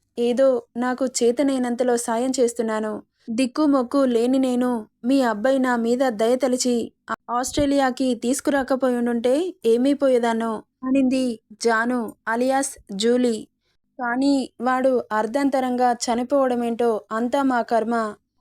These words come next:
అయినా ఆ దేవుడేంటో నిన్ను పంపించి మమ్మల్ని నీ కన్న పిల్లలుగా చూసుకుంటున్నావు. అందుకే అంటారు దేవుడు ఒకటి తీసేసుకున్నా ఇంకొకటి దాని రూపంలో పంపిస్తాడు అని." "సర్లేండి అంకుల్,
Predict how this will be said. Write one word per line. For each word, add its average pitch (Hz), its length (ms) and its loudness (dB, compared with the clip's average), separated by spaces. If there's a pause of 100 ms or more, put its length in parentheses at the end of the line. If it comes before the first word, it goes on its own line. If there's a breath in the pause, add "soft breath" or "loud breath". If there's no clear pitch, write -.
అయినా 277 200 0 (340)
ఆ 247 140 0
దేవుడేంటో 247 680 2 (480)
నిన్ను 262 240 2
పంపించి 247 560 -2
మమ్మల్ని 233 500 0 (200)
నీ 247 180 0
కన్న 240 300 0
పిల్లలుగా 240 520 0
చూసుకుంటున్నావు. 233 840 -2 (440 soft breath)
అందుకే 240 380 0
అంటారు 233 460 2 (220)
దేవుడు 247 400 2 (400)
ఒకటి 247 340 -2
తీసేసుకున్నా 247 760 -2
ఇంకొకటి 226 460 -2
దాని 220 320 0
రూపంలో 240 440 0
పంపిస్తాడు 226 680 -2
అని." 220 240 -2 (520)
"సర్లేండి 254 520 0
అంకుల్, 226 340 2